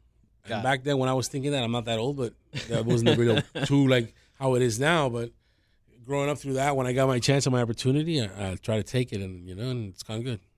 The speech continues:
Speaker 2: So you did the internship, and then you moved on to T V?
Speaker 1: Yeah, I worked at Seven. I learned, I cut my teeth at Seven, editing. I was the first year editor of Bite with Belkis.
Speaker 2: Okay.
Speaker 1: So I, uh, did it there. I,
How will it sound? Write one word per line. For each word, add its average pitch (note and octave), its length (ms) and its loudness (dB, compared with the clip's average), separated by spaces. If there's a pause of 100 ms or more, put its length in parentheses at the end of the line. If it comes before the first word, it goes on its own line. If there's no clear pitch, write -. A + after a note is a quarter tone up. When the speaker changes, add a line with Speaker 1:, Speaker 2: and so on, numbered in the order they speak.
Speaker 2:
So - 140 -6
you B2+ 120 0
did C#3 160 -2
the C#3 60 0
internship, B2+ 600 -6
and A#2+ 180 -8
then A#2 300 -4
you A#2 420 -8 (160)
moved A#2+ 240 -10
on A2+ 140 0
to G#2 160 -8
T A#2+ 200 -6
V? B2 380 0
Speaker 1:
Yeah, D#3 300 4
I C3+ 40 4
worked B2+ 220 2
at A2 100 0
Seven. D3 460 4
I B2+ 100 0
learned, A#2 280 0
I A2 100 -6 (100)
cut B2+ 140 -6
my B2 120 2
teeth B2+ 240 2
at A#2+ 140 2
Seven, C#3+ 520 2
editing. C3 600 0
I A#2+ 100 4
was A#2 220 4
the G#2+ 80 -4
first C3+ 360 0
year C3+ 200 4 (220)
editor B2 300 2
of G#2+ 120 2
Bite B2+ 140 2
with A2+ 120 -2
Belkis. B2+ 520 -4 (100)
Speaker 2:
Okay. C3 280 -4 (680)
Speaker 1:
So A2+ 380 0
I, A2+ 240 2
uh, G#2+ 200 0
did A#2 200 -2
it G#2+ 100 -4
there. C3+ 240 0
I, A2 160 0